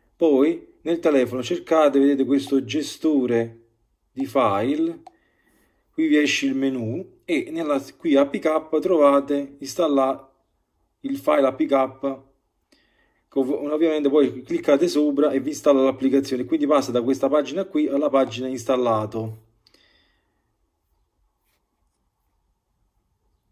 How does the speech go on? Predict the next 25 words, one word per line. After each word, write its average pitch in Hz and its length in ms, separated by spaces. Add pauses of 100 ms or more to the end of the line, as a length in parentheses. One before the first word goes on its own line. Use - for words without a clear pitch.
(480)
Questa 180 560
è 165 160
l'applicazione, 147 1200 (1600)
eccola 123 360
qui. 117 560 (420)
Qui 165 240
potete, 139 560
quei 123 140
tre 151 120
puntini, 139 880
cliccare 143 360
sulle 139 260
info, 156 300
vi 131 100
dice, 139 280
vedete 139 280
tutti 156 220
gli 139 260
sviluppatori 139 580
delle 131 180
varie 147 180
applicazioni 139 480
che 127 80
potete 131 260
scaricare. 120 880